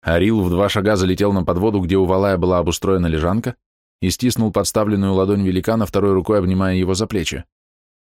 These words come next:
"Я чертовски рад, что вы живы, брат Волк",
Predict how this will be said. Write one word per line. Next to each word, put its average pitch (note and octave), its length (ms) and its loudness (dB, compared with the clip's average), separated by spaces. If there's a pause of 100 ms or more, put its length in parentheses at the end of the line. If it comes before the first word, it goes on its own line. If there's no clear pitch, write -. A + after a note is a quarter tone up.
(840)
"Я A#2 260 0
чертовски A#2 720 -2
рад, G2+ 240 2
что - 200 -2
вы G2 140 2
живы, G2+ 300 0
брат F2 220 0
Волк", F2 320 -2